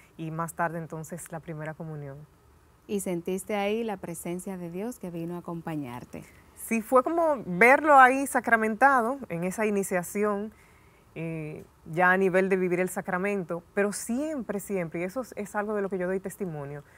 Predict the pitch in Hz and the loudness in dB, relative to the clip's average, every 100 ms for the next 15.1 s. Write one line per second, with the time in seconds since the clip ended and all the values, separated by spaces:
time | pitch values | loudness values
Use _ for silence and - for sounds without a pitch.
0 | - - - 190 233 247 220 214 185 185 | -20 -20 -8 -6 -4 -4 -2 0 0 -4
1 | 208 180 151 143 147 - - - _ _ | -6 -6 -6 -8 -10 -16 -20 -20 _ _
2 | - _ _ 170 190 226 202 196 196 170 | -20 _ _ -4 0 2 0 -2 -4 -4
3 | 175 175 175 170 202 214 202 196 196 202 | -4 -4 -4 0 2 2 2 0 -2 -6
4 | - - - 185 220 247 320 269 247 247 | -16 -20 2 4 4 2 0 0 -2 -2
5 | 226 220 226 220 190 170 202 175 170 165 | 0 2 0 0 -4 0 0 0 -2 -6
6 | 165 185 208 214 226 208 202 190 185 - | -4 -4 -4 -6 -6 -4 -4 -4 -6 -4
7 | 180 160 147 147 165 170 165 160 170 175 | 0 0 -2 -6 -8 -8 -6 -2 0 0
8 | 170 185 208 196 175 - 196 190 185 175 | -2 -4 -6 -6 -8 -2 -2 0 -2 -2
9 | 165 151 - - 170 175 170 170 156 175 | -4 -6 -10 -4 -2 -2 -2 -4 -6 -6
10 | 170 147 151 - - - - - - 226 | -6 -8 -14 -20 -20 -20 -20 -20 -6 -4
11 | 220 247 208 196 185 180 170 165 165 - | -2 -2 0 -2 -2 -4 -4 -6 -12 -12
12 | 156 - - - - - - - - - | -16 -16 -20 -20 -20 -20 -20 -20 -18 0
13 | 220 233 226 220 208 - 220 233 233 220 | 2 4 2 0 -4 -2 0 2 2 2
14 | 202 196 190 196 - 196 170 - 147 131 | 2 2 0 0 0 0 -2 -4 -6 -6
15 | 151 | -10